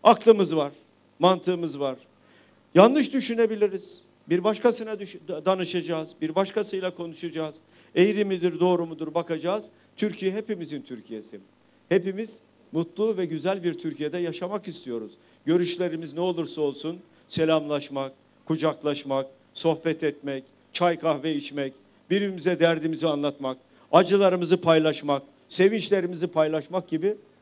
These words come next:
bir amacımız olması lazım. Bu amaç çerçevesinde bana görev düşüyor. Tek tek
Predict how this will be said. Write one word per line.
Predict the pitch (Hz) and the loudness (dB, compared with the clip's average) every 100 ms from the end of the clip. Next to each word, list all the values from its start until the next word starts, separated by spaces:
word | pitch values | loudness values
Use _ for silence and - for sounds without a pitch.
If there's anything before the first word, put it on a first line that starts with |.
| _ _ _ _ _ _ 139 | _ _ _ _ _ _ -4
bir | 156 | -2
amacımız | 165 202 208 330 302 | 2 2 2 2 2
olması | 302 208 - 123 | 2 0 -4 -6
lazım. | 107 95 95 _ _ _ _ _ _ _ - | -8 -12 -20 _ _ _ _ _ _ _ -4
Bu | 156 220 | 2 2
amaç | 165 170 170 | 2 -4 0
çerçevesinde | 147 131 139 131 131 123 165 190 _ _ _ _ _ _ _ _ _ - | -2 -2 -4 -4 -6 -4 -4 -4 _ _ _ _ _ _ _ _ _ -10
bana | 131 139 165 | -6 -2 0
görev | 185 202 190 | 2 2 0
düşüyor. | 185 - 220 240 240 _ _ _ _ _ _ _ - | -2 -4 -2 -4 -8 _ _ _ _ _ _ _ 2
Tek | 190 220 220 - | 6 6 4 4
tek | 202 240 - | 6 6 4